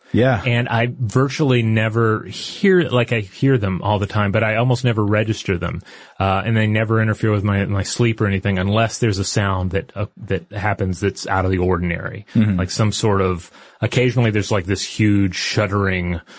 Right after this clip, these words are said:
Speaker 2: um, stop, uh, to a train that's making its way through. But other than that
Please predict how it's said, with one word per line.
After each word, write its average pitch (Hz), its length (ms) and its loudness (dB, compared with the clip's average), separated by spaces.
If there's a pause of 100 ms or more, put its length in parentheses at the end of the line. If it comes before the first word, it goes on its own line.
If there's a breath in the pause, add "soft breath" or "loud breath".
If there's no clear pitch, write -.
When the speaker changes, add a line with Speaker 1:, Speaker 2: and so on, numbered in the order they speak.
(380 loud breath)
Speaker 2:
um, 85 520 -2
stop, - 600 -2 (180)
uh, 87 380 -6
to - 120 -2
a 90 60 0
train 95 400 0
that's 87 180 -6
making 90 280 0
its 82 160 -6
way 85 160 0
through. 85 340 -6 (320 loud breath)
But 139 140 2
other 139 180 2
than 117 140 2
that 123 240 2